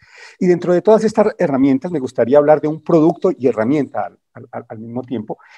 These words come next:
que es el tema de los insumos biológicos para la agricultura, los bioinsumos. Los bioinsumos son productos biológicos o componentes de productos biológicos que se emplean con distintos propósitos en actividades agrícolas. Si ustedes han escuchado hablar de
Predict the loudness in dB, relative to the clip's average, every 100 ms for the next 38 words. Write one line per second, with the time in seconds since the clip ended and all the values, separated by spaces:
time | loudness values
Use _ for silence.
0 | _ -2 0 0 -4 -8 -6 -2 0 0
1 | -2 -10 -8 -6 -4 -2 -2 -2 -4 -6
2 | -6 -4 -6 -10 -18 -18 -12 -8 -8 -8
3 | -4 -2 -2 -4 -4 -4 -12 _ _ _
4 | _ _ -8 -4 -2 -2 -4 -4 -6 -4
5 | -4 -6 0 2 4 2 0 -2 0 0
6 | 0 -4 -6 -4 -4 -2 -4 -2 -2 0
7 | -2 -4 -6 -6 -8 -8 -10 -6 -6 -6
8 | -10 -12 _ _ _ -4 -2 -2 0 0
9 | 0 0 -4 -4 -8 -10 -8 -6 -6 -2
10 | -4 -4 -12 -8 -8 -8 -8 -4 -2 2
11 | 4 4 4 2 2 -2 0 0 2 0
12 | -2 0 6 6 8 6 4 0